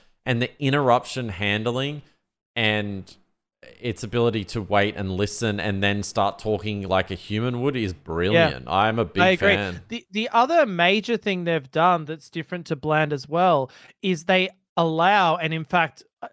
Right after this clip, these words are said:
Speaker 2: I don't know if they require it, but they encourage you to use your own L L M. <clears throat> So they'll actually hit your endpoint with the current context and get your reply like what you want it to say,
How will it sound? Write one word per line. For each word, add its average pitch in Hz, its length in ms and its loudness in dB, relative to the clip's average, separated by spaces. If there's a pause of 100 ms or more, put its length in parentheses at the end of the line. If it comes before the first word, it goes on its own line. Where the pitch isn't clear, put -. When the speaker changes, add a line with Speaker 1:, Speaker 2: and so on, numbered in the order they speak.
Speaker 2:
I 170 120 0
don't 202 160 0
know 262 80 -2
if 220 100 -2
they 196 140 2
require 160 640 0
it, 143 80 -6
but 156 120 -10
they 160 160 0
encourage 190 500 -2
you 156 100 -8
to 160 120 -12
use 160 300 -6
your 175 180 -4
own 165 200 0
L 156 220 -2
L 135 180 -2
M. 139 240 -2 (260)
<clears throat> 190 160 -8
So 185 180 -2
they'll 180 200 4
actually 185 440 -2
hit 180 220 -6
your 156 200 -2
endpoint 156 580 -6 (520)
with 170 200 0
the 175 100 -4
current 160 380 -2
context 165 640 -6
and 151 120 -10
get 165 220 2 (160)
your 156 320 0
reply 160 560 2
like 143 260 -2
what 156 220 -6
you 151 180 -10
want 139 220 -4
it - 80 -18
to - 100 -16
say, 202 380 0